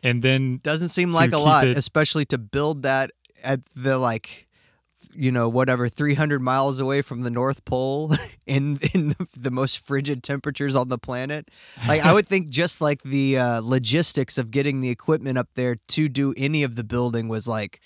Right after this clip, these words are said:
Speaker 2: twenty million, just to get, like,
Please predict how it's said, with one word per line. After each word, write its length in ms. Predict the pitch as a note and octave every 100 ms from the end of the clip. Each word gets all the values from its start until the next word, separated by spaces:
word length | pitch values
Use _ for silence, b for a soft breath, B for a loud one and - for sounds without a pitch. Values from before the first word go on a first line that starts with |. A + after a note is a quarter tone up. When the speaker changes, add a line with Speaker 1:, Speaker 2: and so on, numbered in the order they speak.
| b b b b b _
Speaker 2:
twenty 360 | - D#3+ D3+ C#3
million, 420 | C3 B2 G#2 F#2+
just 220 | A2+ E3+
to 60 | F3+
get, 200 | D#3+ C#3+
like, 280 | C#3+ C3